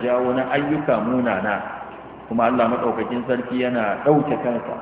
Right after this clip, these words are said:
yana yafiya da abubuwa da yawa da bayi suke aikatawa. Haka nan Allah ya ce, "Zalika bi anna Allaha lam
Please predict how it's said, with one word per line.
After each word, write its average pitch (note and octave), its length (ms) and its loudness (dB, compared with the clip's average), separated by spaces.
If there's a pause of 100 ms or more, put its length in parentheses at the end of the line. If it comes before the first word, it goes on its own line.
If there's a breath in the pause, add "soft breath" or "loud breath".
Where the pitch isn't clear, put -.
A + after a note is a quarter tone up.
yana A#2+ 240 -4
yafiya C3 640 4
da A2 220 -2
abubuwa B2 420 0
da C3 80 0
yawa C#3+ 300 6
da - 100 -2
bayi G#2+ 240 0
suke G#2+ 240 -8
aikatawa. E2 600 -6 (800)
Haka A#2+ 240 0
nan B2 100 2 (140)
Allah B2 180 4
ya - 60 -4
ce, C3 160 0
"Zalika B2+ 500 4
bi A2+ 80 0
anna B2 380 0
Allaha A#2+ 420 2
lam A#2+ 160 -2